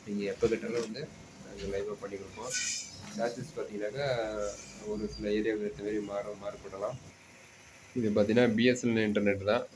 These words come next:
உங்களுக்கு இல்ல அந்த ஏரியாவுல Airtel இருக்கு, இல்ல, அ, Jio இருக்கு அப்படின்னு சொன்னா, அ, ஏதோ ஒரு இன்டர்நெட் எங்கள்கிட்ட ஒரு லிங்க் கொடுத்தீங்கன்னா,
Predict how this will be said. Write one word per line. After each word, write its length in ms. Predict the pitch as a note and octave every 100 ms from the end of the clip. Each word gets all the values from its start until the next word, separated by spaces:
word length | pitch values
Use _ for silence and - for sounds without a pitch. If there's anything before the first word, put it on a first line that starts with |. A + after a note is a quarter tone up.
| A#2+
உங்களுக்கு 480 | G#2 G#2 G#2 G#2
இல்ல 200 | G#2 A#2
அந்த 200 | A2 G#2+
ஏரியாவுல 320 | A2 A#2+ A#2+ A#2 A2 G#2+
Airtel 300 | G#2+ - A2+
இருக்கு, 320 | G#2+ G#2 A2+
இல்ல, 420 | A2 G#2+ G#2 G#2 G2+ - - - - -
அ, 60 | G#2+ G#2+ G#2+ G#2
Jio 320 | G#2 G#2+ A2+
இருக்கு 300 | A2 G#2+ G#2
அப்படின்னு 200 | G2+ G2
சொன்னா, 440 | G2 G2 B2+ D2 A#1+
அ, 340 | G#2+ G#2 G#2 G2+
ஏதோ 220 | G2+ A#2
ஒரு 180 | B2+ A#2+
இன்டர்நெட் 460 | A2 G#2+ A2 G#2+
எங்கள்கிட்ட 440 | G#2+ G#2 G#2 G2+ G#2+
ஒரு 120 | G2+
லிங்க் 200 | G2+ G2+
கொடுத்தீங்கன்னா, 360 | G2+ F#2+ G2+